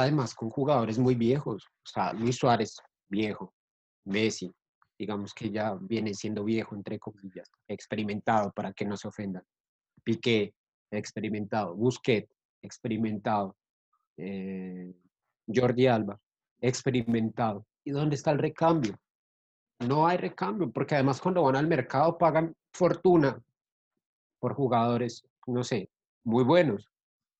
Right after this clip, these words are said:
pero que no, no marcan la diferencia.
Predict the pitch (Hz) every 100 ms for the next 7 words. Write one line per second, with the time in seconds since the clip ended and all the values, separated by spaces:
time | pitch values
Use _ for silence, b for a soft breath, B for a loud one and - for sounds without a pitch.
0 | _ _ _ _ _ _ - 131 127 -
1 | 117 107 101 120 117 110 123 120 123 131
2 | 147 143 143 151 - 98 127 151 -